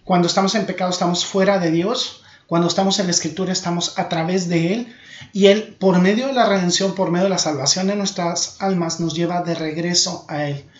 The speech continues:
Eh, y esto, eh, es, eh, en una palabra, como lo expresa Alba McClain también. Eh, David Wells también nos habla un poquito de, de la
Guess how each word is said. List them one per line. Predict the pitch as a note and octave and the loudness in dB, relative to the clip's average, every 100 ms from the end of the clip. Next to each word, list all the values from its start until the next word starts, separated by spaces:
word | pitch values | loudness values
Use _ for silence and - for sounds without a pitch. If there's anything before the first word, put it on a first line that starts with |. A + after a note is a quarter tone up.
| - - - - | -20 -20 -20 -10
Eh, | D#3 D#3 G3 | -6 -4 0
y | E3+ | 0
esto, | E3+ - F#3 F#3 F#3+ | 0 0 0 0 -4
eh, | F#3 D#3+ D3+ C#3 - _ - _ _ - | -6 -4 -4 -6 -12 _ -20 _ _ -8
es, | D#3 - - | -4 -2 -2
eh, | F3 E3+ - | -2 -2 -2
en | E3 | 0
una | E3 F3+ | 0 0
palabra, | E3+ D#3 E3+ F3+ F3 - - | 0 0 0 -2 -6 -14 -12
como | - D#3 D3 | -4 0 0
lo | |
expresa | D3 - E3 F3+ E3+ | 0 0 0 0 -2
Alba | - E3+ D#3+ E3+ E3+ - | -4 -4 0 0 -2 -4
McClain | D#3 D3+ - F#3 F3+ F3 | -6 -6 -6 -2 0 -2
también. | - D#3 D#3+ F#3 E3 - - - - _ - - | -2 -2 -2 -2 -4 -8 -20 -20 -20 _ -20 -2
Eh, | F#3 E3+ D#3+ | 2 2 4
David | F#3 G#3 F#3+ | 4 4 6
Wells | F#3+ G3 A3 | 8 8 6
también | - F3 E3+ F3 | 2 2 4 2
nos | F#3 G3+ | 2 0
habla | F3+ F#3+ | 2 0
un | F#3 | 0
poquito | F3 F#3+ - F#3 | -4 -10 -4 0
de, | F#3 D#3+ D3+ - | 2 2 0 -6
de | D#3+ D#3 | -4 -2
la | D#3 D3 C#3 B2+ - | 0 -2 -4 -6 -12